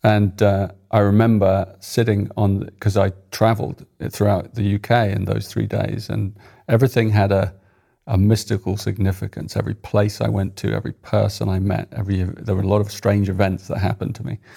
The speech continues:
And I ended up on this remote island off Wales called Bardsey Island. And I was sitting on the top of a hill, little hill, and I had to find a fisherman to take me out there.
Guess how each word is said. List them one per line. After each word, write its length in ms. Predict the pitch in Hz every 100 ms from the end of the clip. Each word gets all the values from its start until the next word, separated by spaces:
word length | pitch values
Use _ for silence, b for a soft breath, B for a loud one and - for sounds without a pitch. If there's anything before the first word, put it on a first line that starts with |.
| B B B B B -
And 140 | 113
I 40 | 117
ended 180 | 143 131
up 140 | 117
on 100 | 110
this 240 | 104 - - -
remote 600 | 107 107 107 123 127 -
island 640 | 104 107 107 95 92 87 - _
off 240 | 101 101 -
Wales 640 | 104 104 104 - 110 - _ _ _ -
called 280 | - 95 92
Bardsey 480 | 98 98 92 95 98
Island. 420 | 98 98 98 98
And 160 | - 101
I 40 |
was 100 | 101
sitting 340 | - 120 110 98
on 260 | 95 92 b b b -
the 80 | 117
top 240 | - 120
of 120 | 110 104
a 60 |
hill, 380 | 92 107 95 92 - _ _ _ _ -
little 240 | 101 107 110
hill, 320 | 104 98 98 - _
and 100 | 113 107
I 20 |
had 80 | 110
to 80 |
find 260 | 101 131 110
a 40 |
fisherman 460 | 98 143 - 95 92
to 60 | -
take 240 | 104 104
me 80 | 107
out 180 | 104 -
there. 180 | 104